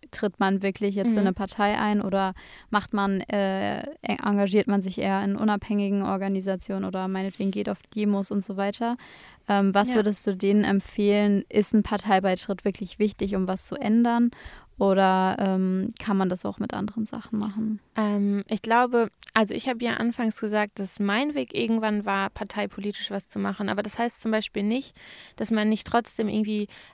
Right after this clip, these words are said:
Speaker 2: ähm, auf Demos geht. Also ich glaube, das ist ein ganz essentieller Teil. Also auch
Speaker 1: Mhm.
Speaker 2: wir haben uns jetzt gedacht, so, also am Freitag ist auf jeden Fall auch die neue Ratsfraktion fast geschlossen bei der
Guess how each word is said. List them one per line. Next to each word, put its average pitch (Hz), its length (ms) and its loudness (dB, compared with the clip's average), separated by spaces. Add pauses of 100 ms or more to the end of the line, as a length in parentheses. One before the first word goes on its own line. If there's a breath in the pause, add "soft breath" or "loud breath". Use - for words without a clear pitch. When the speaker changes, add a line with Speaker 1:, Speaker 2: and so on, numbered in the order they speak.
Speaker 2:
ähm, 208 220 2
auf - 200 -4
Demos 240 400 0
geht. 214 140 -2
Also 202 140 -4
ich - 60 -14
glaube, 220 180 0
das 220 140 -6
ist - 60 -6
ein 214 100 0
ganz 214 220 0
essentieller 208 520 -4
Teil. 214 300 -2
Also 208 200 6
auch 202 120 4
Speaker 1:
Mhm. 196 120 2
Speaker 2:
wir 214 140 0
haben 208 100 -4
uns 208 140 -6
jetzt - 140 -20
gedacht, 208 220 -6
so, - 60 -4
also 208 220 -2
am 202 120 -2
Freitag 214 420 -4
ist 214 120 -8
auf 214 140 -8
jeden 208 140 -4
Fall 208 180 -8
auch 208 100 -6
die 202 300 -8
neue 214 320 -4
Ratsfraktion 208 640 -6
fast - 200 -8
geschlossen 220 460 -4
bei 208 140 -2
der 202 240 -4